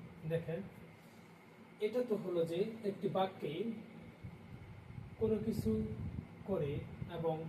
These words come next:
যার সম্পর্কে কোনো কিছু বলা হয় তাকে সাবজেক্ট বলে। আর এখানে একটা নোট আপনার লিখে নেন যে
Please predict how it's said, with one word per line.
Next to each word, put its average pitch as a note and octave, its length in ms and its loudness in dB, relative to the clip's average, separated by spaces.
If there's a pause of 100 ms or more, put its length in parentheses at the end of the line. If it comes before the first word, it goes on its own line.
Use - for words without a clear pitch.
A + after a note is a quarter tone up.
(140)
যার F#3 240 0
সম্পর্কে G3 380 2 (100)
কোনো E3 180 2
কিছু - 240 -2
বলা F#3 240 8
হয় D3+ 160 4 (120)
তাকে - 180 -6 (100)
সাবজেক্ট F3 400 2
বলে। D3+ 160 4 (520)
আর E3+ 80 -2 (100)
এখানে A3+ 280 4
একটা G3 160 0 (100)
নোট D#3+ 200 -2 (360)
আপনার D3+ 280 -6
লিখে D3 240 -4
নেন C#3+ 140 -4 (420)
যে D3 100 -4